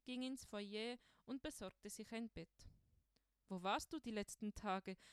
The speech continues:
fragte Detlef bei der Anmeldung. „Willst du nicht wissen?“, murmelte er, trug sich ein und sicherte sich ein Bett in einem Doppelzimmer. Den anderen Gast darin kannte er nicht,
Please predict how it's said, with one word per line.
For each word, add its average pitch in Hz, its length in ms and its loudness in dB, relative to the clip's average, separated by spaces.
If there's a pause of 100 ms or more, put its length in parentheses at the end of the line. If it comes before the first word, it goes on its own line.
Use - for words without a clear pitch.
(140)
fragte 214 340 0
Detlef 202 560 -2
bei 196 140 0
der 208 160 -6
Anmeldung. 180 580 -4 (680)
„Willst 226 300 4
du 185 60 -2
nicht 185 320 -4
wissen?“, 175 340 -8 (520)
murmelte 226 460 4
er, 220 280 2 (380)
trug 269 260 2
sich - 240 -2
ein 233 300 4
und 202 160 -2
sicherte 220 400 -2
sich - 260 -4
ein 190 140 -2
Bett 208 260 0
in 202 120 -2
einem 190 340 -2
Doppelzimmer. 180 580 -8 (920)
Den 196 140 -2
anderen 214 420 0
Gast 214 380 2
darin 233 320 4
kannte 196 340 -2
er 220 160 -2
nicht, 185 400 -4